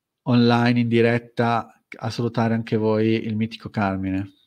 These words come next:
Anche Linda, "Non vedo l'ora di domani." Anche io, Linda, sono carichissimo. Anche Carmine l'ho sentito prima.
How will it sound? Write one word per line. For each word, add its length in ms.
Anche 300
Linda, 340
"Non 100
vedo 160
l'ora 140
di 60
domani." 340
Anche 260
io, 140
Linda, 240
sono 220
carichissimo. 560
Anche 180
Carmine 320
l'ho 80
sentito 400
prima. 420